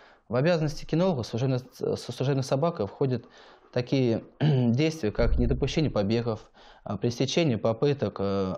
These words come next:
<clears throat> про-, проникновения в запретную зону наркотических веществ, запрещенных веществ. Обыск, также транспорт, как я говорил, на въезде и выезде авто-, автотранспорта. А в ос-, также собака должна уметь все это делать. Без этого нельзя.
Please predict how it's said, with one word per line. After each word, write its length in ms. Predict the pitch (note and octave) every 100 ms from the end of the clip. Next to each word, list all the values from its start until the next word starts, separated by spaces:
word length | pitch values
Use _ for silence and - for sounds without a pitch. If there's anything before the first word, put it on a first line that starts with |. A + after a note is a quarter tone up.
| - -
<clears throat> 400 | B2+ A2+ G2 - _ _
про-, 680 | - F#2+ B2 A#2+ A2+ - -
проникновения 500 | A#2 A2 B2+ D3 C#3
в 20 |
запретную 420 | A2 A#2+ C3 A2
зону 220 | G#2+ A2 G#2
наркотических 500 | G2+ G#2+ D3 - -
веществ, 480 | G2 - C3 C3 - - -
запрещенных 600 | A2 A#2 A2 C3 C3+ -
веществ. 420 | A#2+ B2 A#2 - A#2+ - - - _ - -
Обыск, 300 | C3 D3 A2+
также 240 | - G#2+ G2
транспорт, 380 | B2+ C#3 - -
как 120 | A#2
я 40 |
говорил, 160 | A#2+ A#2
на 120 | A#2+
въезде 320 | A#2+ A#2 A#2
и 20 | A2+
выезде 320 | A#2 G#2 A2
авто-, 260 | - A#2 G#2
автотранспорта. 760 | - A2+ B2 A2 - G2 A#2+ A#2 - - - -
А 200 | - B2+
в 60 | C#3
ос-, 120 | D3 - - - -
также 220 | F3 F3+
собака 320 | C3+ C#3+ E3+ C#3
должна 340 | C3+ D3+ D3
уметь 240 | C#3+ D#3+
все 120 | - G2+
это 120 | G#2+
делать. 400 | A#2+ A#2+ G2+ - _ _ -
Без 160 | A2+
этого 240 | C3 C3+ A2
нельзя. 440 | G#2 G2+ G2+ G2+